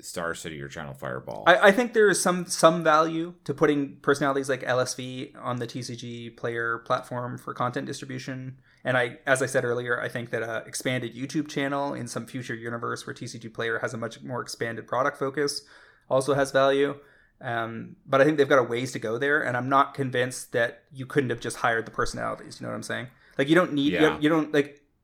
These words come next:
Speaker 2: L S V is a special case 'cause he's a V P at C F B. So he gets a chunk of this.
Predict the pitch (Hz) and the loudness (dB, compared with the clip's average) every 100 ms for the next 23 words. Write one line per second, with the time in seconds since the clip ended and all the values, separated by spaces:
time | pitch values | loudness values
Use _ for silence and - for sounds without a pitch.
0 | _ 180 208 - 175 147 147 143 135 127 | _ 8 8 6 -2 2 2 2 -2 -4
1 | 143 139 139 131 123 127 117 131 120 107 | -2 -2 -2 -6 -6 -8 -8 -8 -8 -10
2 | 107 - 117 - 107 - 127 107 - _ | -12 -8 -8 -6 -8 -8 -10 -10 -18 _
3 | _ _ _ - 123 135 127 - 135 123 | _ _ _ -4 0 2 0 0 0 0
4 | 107 104 - - | -6 -8 -10 -16